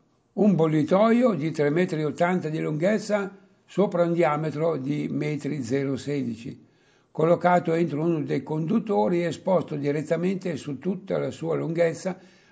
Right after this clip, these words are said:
all'azione della fiamma, del fumo e del calorico,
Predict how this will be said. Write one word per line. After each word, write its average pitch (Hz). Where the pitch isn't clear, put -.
all'azione 175
della 143
fiamma, 135
del 139
fumo 214
e 147
del 139
calorico, 127